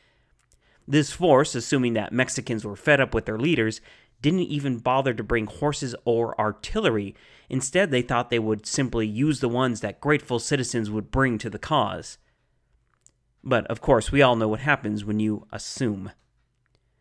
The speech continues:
Mexican xenophobia towards anything and anyone Spanish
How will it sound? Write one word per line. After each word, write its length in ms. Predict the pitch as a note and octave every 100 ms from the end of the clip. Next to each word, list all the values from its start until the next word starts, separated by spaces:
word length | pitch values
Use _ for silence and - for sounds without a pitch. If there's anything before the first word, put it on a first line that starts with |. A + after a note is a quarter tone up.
| _ _ _ -
Mexican 600 | - - F#3+ F#3 D3+ C3
xenophobia 800 | A#2+ A#2+ D3+ A#2 - G3 D#3 A2+
towards 240 | - B2+ -
anything 480 | D3 F3+ F3+ F3 D3+
and 260 | - F3 F#3
anyone 500 | E3 F3 D3+ C#3+ C#3+
Spanish 640 | C3+ - D3+ D3+ A2+ G#2+